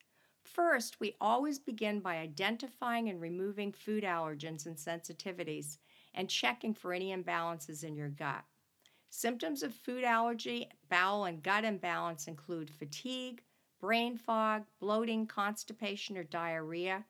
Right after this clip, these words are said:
gas, joint pain, postnasal drip, or sinus congestion.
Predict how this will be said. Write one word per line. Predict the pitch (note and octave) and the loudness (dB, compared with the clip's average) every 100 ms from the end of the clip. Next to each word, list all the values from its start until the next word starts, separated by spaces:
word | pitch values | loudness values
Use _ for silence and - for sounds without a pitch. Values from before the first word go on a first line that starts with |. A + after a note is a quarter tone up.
| _ _ _ | _ _ _
gas, | F#3 F#3 G3+ G#3 G#3+ - - _ _ - | 4 6 8 4 0 -12 -16 _ _ -2
joint | F#3+ G#3+ A3 - | 2 2 2 -2
pain, | A3 G3+ G3 G3 | -2 -2 -2 -4
postnasal | G3+ G3+ - G3 F3+ F3+ | -4 -4 -2 -2 -2 -4
drip, | D#3+ F3 E3+ | -4 -4 -4
or | D3 | -6
sinus | D3 E3+ D#3+ E3 E3 | -6 -2 -2 -4 -8
congestion. | D#3 D3 D3 C3 - - C3 | -8 -6 -4 -6 -8 -12 -14